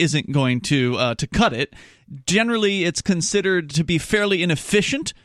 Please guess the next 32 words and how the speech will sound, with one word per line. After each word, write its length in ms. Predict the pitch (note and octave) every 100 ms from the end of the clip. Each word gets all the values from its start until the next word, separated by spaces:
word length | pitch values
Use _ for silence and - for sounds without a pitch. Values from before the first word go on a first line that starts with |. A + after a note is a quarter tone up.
| -
to 100 | G3
try 360 | - G3+ F3 F3+
to 220 | - E3+
take 460 | - - F#3 F#3 -
excess 460 | F3+ - - E3+ -
heat 360 | - F#3+ G#3+ -
and 180 | D#3+ D3
turn 300 | - F3+ F3
that 180 | E3 -
into 260 | E3+ D3
energy. 420 | C#3+ E3 F#3+ A3+ C4+
There 200 | A3+ -
are 300 | F#3 B3 B3+ _
contraptions 760 | - G3+ G#3 G3 - C4 D#4+ B3+
that 100 | E3
I 80 | D#3+
believe 340 | E3 E3 D#3
have 240 | D#3 D#3+
been 140 | D3+ E3
invented 480 | C#3+ C#3+ E3 B3+ F3+
to 60 |
try 320 | A#2 - D#3 F3+
to 120 | F#3+
do 160 | A3
this, 280 | A3+ C#4+ - - - - _
but 140 | A3+ G#3+
they're 100 | A3
not 160 | A3+
particularly 800 | G3 - G#3 G#3 F#3 E3+ E3+ D#3+ D3
effective 720 | D3 - D#3+ - A3+ B3 -
at 200 | - G#3
it 240 | B3 -